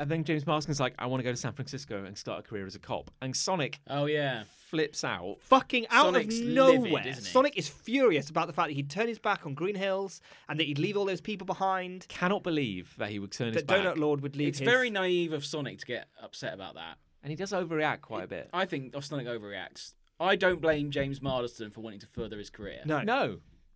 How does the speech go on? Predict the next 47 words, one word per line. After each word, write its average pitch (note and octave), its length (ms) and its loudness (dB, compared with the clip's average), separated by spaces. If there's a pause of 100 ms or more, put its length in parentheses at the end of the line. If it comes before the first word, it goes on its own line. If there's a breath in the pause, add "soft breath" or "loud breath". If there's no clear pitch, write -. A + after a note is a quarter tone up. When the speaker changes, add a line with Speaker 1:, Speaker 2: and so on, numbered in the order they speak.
(360)
Speaker 2:
I C#3+ 80 -2
wouldn't E3 180 0
hold D3+ 140 2
it C3+ 80 -2
against A#2+ 300 -8
him. F2+ 60 -14
Speaker 3:
Sonic F#3 260 0
gets D3 200 -2
in D3+ 60 -4
his C#3+ 160 -2
way. B2+ 360 -8
Speaker 1:
His C#3+ 160 -4
wife's D3 320 -2
on D#3+ 120 -2
board. F3 340 -4 (320)
Speaker 2:
Yeah. A2+ 160 -4
Speaker 1:
You B2+ 60 2
know, C#3 160 2
they're C#3 140 2
having C3+ 180 0
a C3+ 60 0
great C#3 260 -2
time, C3+ 480 -2
you B2+ 100 -6
know. A#2 300 -2
Speaker 2:
Isn't F4+ 140 0
that C#4 180 0
weird E3+ 420 4
that A#2+ 220 -6 (420)
his F3 160 -10
whole F3+ 300 -2
career D#3 420 -4
path F#2+ 300 -10
has A2+ 100 -14
been A#2 140 -12
changed A2+ 480 -6
'cause A2+ 100 -14
of A2 100 -12
what A2+ 160 -8
a G#2 60 -12
blue G#2+ 280 -10
hedgehog G2+ 460 -12
thought? D2+ 300 -16 (160)
Speaker 3:
Yeah. C#3+ 160 -4
Speaker 1:
Yes. D3+ 560 -2
Speaker 2:
That's - 160 -10
weird. G2+ 400 -10